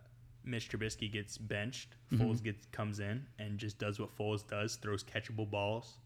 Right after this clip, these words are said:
Speaker 1: to his receivers, and they catch the ball. And it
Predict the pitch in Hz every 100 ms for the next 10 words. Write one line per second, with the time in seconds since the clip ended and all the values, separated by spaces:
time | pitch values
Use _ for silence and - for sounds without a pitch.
0 | - - - - - - 113 104 - 110
1 | 117 127 - - - - - - - -
2 | - - - 107 107 104 104 120 120 120
3 | 127 - 113 110